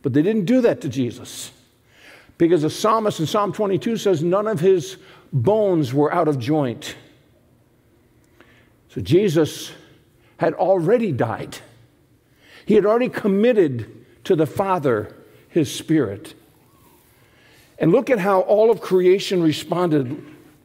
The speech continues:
The sixth hour, that's noon.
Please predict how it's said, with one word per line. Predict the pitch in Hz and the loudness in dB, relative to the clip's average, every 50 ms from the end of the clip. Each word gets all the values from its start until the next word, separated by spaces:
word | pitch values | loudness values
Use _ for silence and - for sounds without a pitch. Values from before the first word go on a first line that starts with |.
| _ _ _ _ _ _ _ _ _ _ _ _ _ _ - | _ _ _ _ _ _ _ _ _ _ _ _ _ _ -4
The | 175 151 | -2 -2
sixth | - - - 247 269 - - - - | -2 -4 -2 -2 -2 -2 -2 -8 -6
hour, | - 190 196 202 190 170 156 143 | -2 0 2 2 4 4 4 4
that's | 135 160 190 196 - 165 | 4 2 0 0 -2 -2
noon. | 160 160 160 185 208 214 190 151 120 98 101 104 - | 0 2 2 2 2 2 2 2 0 -2 -4 -8 -12